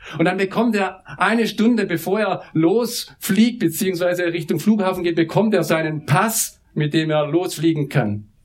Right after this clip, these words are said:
Das hat ganz genau gepasst. Und kommt in diesem Camp an und merkt, „Ich bin genau richtig. Ich bin der, der Farsi kann, neben viel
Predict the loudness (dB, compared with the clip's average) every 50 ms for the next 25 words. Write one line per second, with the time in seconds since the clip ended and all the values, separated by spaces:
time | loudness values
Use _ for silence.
0 | _ _ _ _ _ _ _ -2 0 2 2 2 2 2 0 0 0 2 2 4
1 | 4 4 2 2 0 0 -2 -2 -2 -2 -4 -4 -6 -10 -12 _ _ _ _ _
2 | _ _ _ _ _ _ _ _ _ _ _ _ _ _ _ _ _ _ -20 -8
3 | -4 -2 0 2 2 2 2 2 0 -2 -2 -2 -2 -2 0 0 0 0 0 -2
4 | -4 -2 -2 0 0 0 -2 -4 -10 -14 -18 -20 -20 -20 -20 -12 -6 -2 0 2
5 | 2 2 2 0 -2 -6 -2 0 0 2 4 6 6 6 6 4 4 4 4 2
6 | 2 2 2 0 0 0 -2 -2 -2 -2 -2 -2 -4 -6 -10 -12 -16 _ _ _
7 | _ _ _ _ _ _ _ _ _ _ _ _ _ _ -4 0 0 2 2 2
8 | 2 2 2 0 0 0 0 2 2 2 0 0 0 0 0 0 0 0 0 0
9 | 0 -2 -4 -6 -10 _ _ _ 0 0 2 2 0 -2 2 4 4 4 4 2